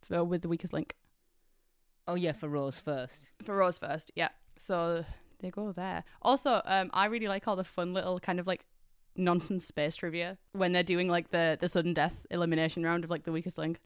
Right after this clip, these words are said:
Speaker 2: Oh, yeah, and some of it is, wha-, it's, and she knew the face of Bo. She's like, "I know that
Speaker 1: Yeah.
Speaker 2: one."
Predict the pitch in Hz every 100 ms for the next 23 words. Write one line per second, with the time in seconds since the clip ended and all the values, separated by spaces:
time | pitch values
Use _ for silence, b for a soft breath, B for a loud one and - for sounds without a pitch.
0 | _ _ _ 190 208 180 165 160 156 -
1 | 170 170 160 156 147 135 - - 165 -
2 | - 127 175 - - 175 165 170 160 156
3 | 156 139 151 151 135 - 156 214 180 165
4 | 165 165 160